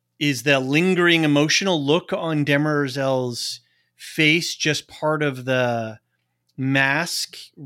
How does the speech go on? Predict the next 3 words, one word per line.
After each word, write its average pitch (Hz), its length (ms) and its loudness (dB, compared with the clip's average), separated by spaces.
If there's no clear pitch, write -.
finishing 160 640 0
a 135 100 0
resolve? 139 1300 -6